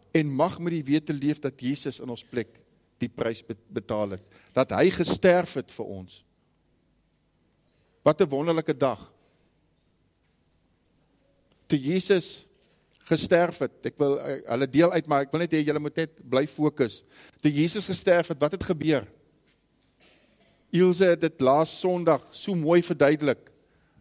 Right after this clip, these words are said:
Die wat nie hier was, die sy het gegaan, sy het hierdie voorhangsel, was so. Toe Jesus sê,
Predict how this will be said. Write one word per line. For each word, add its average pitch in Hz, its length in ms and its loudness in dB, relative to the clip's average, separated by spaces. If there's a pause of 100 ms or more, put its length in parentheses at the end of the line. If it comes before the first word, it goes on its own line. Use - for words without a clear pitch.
Die 151 120 2
wat 165 160 4
nie 185 160 -2
hier 185 100 -2
was, 156 260 2
die 147 80 -2
sy - 120 2
het 160 120 -2
gegaan, 175 480 0 (1160)
sy - 140 -2
het 147 100 -4
hierdie 165 240 0
voorhangsel, 165 760 2 (2500)
was 139 160 0
so. 160 240 2 (1300)
Toe 170 80 0
Jesus 202 480 -2
sê, 147 300 2